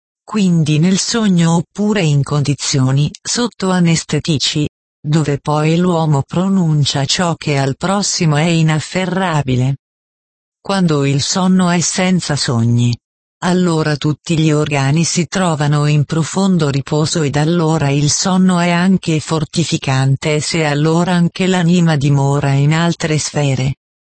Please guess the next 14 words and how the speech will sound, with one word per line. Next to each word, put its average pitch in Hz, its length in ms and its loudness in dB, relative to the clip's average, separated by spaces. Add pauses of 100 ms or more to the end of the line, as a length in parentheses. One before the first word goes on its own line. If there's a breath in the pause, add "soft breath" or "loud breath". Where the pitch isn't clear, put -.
(120)
tiene 160 440 0
comunque 143 720 0
per - 180 -4
sé - 280 -2
tutte 202 460 -4
le 160 120 0
impressioni, 131 920 0 (400)
non 160 200 2
ne 160 140 2
dà 160 160 0
conoscenza 175 880 0
agli 175 220 0
organi 139 540 -2
pensanti. 123 920 -2